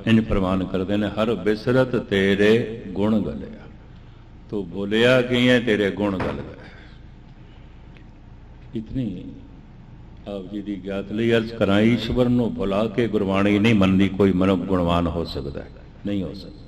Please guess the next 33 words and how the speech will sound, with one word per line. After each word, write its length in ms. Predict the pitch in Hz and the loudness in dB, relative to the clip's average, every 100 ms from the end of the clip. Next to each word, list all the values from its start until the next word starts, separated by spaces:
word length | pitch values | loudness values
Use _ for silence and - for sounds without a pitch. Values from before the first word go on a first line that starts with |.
| - - - - - - - - - - - - - - - | -20 -20 -20 -20 -20 -20 -20 -20 -20 -20 -20 -20 -20 -20 -16
"ਹਰ 140 | 98 98 | -12 -6
ਬਿਸਰਤ 580 | 92 107 120 123 127 - | -4 -2 2 4 4 2
ਤੇਰੇ 840 | - 101 98 101 113 120 - - - | 2 4 6 6 4 2 -6 -12 -8
ਗੁਣ 340 | 92 95 107 98 101 - 92 | 0 2 2 -2 -8 -8 0
ਗਲਿਆ।" 300 | 101 92 - - - - - - - - - - - - - - - - | 0 0 -6 -10 -16 -18 -18 -18 -20 -20 -20 -20 -20 -20 -20 -20 -16 -4
ਜਿਹਦੇ 400 | 104 113 120 127 | 2 6 8 6
ਚੇਤੇ 500 | 123 113 110 110 123 | 6 4 4 4 4
ਦੇ 140 | 127 | 4
ਵਿੱਚ 140 | 113 127 | 2 -2
ਪ੍ਰਭੂ 380 | 110 98 120 120 | -4 -2 -2 2
ਦਾ 180 | 127 | 2
ਯਾਦ, 500 | 107 101 98 107 101 | 4 2 2 0 -6
ਪ੍ਰਭੂ 400 | - 107 101 120 | -4 -2 2 4
ਦੀ 240 | 120 117 98 | 6 6 8
ਯਾਦ 280 | 98 127 127 | 8 8 6
ਨਹੀਂ, 280 | 95 101 - - - - - 113 | 4 0 -2 -10 -16 -18 -10 -6
ਅਗਰ 160 | 110 | -4
ਉਹਦੇ 280 | 120 113 120 | -4 -2 -2
ਕੋਲ 200 | 113 110 | 0 -4
ਕੋਈ 200 | 107 104 | -2 -4
ਗੁਣ 300 | 87 113 123 | 0 2 4
ਦਿਖਾਈ 440 | 107 95 98 120 131 | 2 0 2 4 6
ਵੀ 160 | 131 | 6
ਦਿੰਦੇ 280 | 107 101 110 | 6 4 4
ਨੇ 120 | 113 | 4
ਤਾਂ 100 | 110 | 2
ਕਾਗਜ਼ੀ 480 | 113 101 101 101 104 | 4 4 4 2 -2
ਫੁੱਲ 340 | 98 107 113 | 0 0 2
ਹੋਣਗੇ, 320 | 104 92 92 95 | 0 0 -2 -2
ਵਾਸਤਵਿਕ 460 | 92 92 98 90 - | 0 -2 -2 -10 -8
ਫੁੱਲ 120 | 90 85 | -8 -6
ਨਹੀਂ 240 | 90 87 | -10 -12
ਹੈ, 180 | 80 | -16